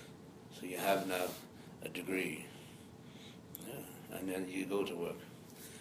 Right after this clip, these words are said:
So what do you expect from your boss? <laughs> Okay, let's now place your, uh, degree there on the wall and let's give you money.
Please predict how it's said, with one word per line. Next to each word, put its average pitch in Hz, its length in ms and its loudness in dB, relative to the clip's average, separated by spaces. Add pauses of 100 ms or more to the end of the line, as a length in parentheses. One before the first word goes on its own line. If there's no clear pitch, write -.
(200)
So 101 80 6
what 110 140 12
do 113 80 10
you 117 40 10
expect - 320 4
from 113 160 6
your 113 100 8
boss? 117 360 8 (1000)
<laughs> - 60 -6 (800)
Okay, 98 360 4 (240)
let's 110 320 10
now 107 180 6
place 110 540 10
your, 101 160 4 (720)
uh, - 40 8 (320)
degree 104 340 8
there 95 200 6
on 90 300 4
the 92 80 6
wall 92 220 8
and 87 360 -2
let's 107 220 6
give 107 160 6
you 98 80 4
money. 92 340 2